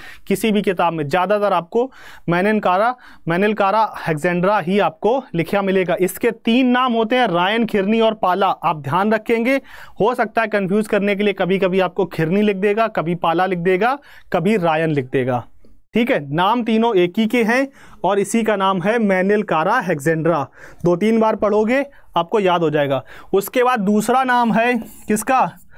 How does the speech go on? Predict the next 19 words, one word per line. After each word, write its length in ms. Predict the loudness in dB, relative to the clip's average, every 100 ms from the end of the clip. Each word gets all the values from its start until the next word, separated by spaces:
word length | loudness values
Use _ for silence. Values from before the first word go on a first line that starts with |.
| -10 -2
दूसरा 360 | 0 2 0 2
नाम 220 | 0 0
है 120 | -2 0
एडम्स 360 | 0 0 -2
एप्पल। 400 | -4 -4 -2 -4 -4 -12 -20 -20 -8
किसका? 340 | -6 0 0 -2 -10 -16 -2
एडम्स 360 | 0 0 0 0
एप्पल। 300 | 0 -2 -2
इसका 340 | -2 0 0
नाम 240 | 2 0 2
है 140 | 0
मैनेलकारा 800 | 0 0 0 0 0 0 2 0 -2 -8 -20 -6
कॉकी, 340 | -2 -2 -4 -8
कॉस्की। 580 | -2 -2 -2 -2 0 0
क्या 200 | 0 0
नाम 240 | 2 2
है? 60 | 0
मैनेलकारा 640 | 2 2 2 0 0 0 0
कॉकी, 440 | 0 -2 0 -2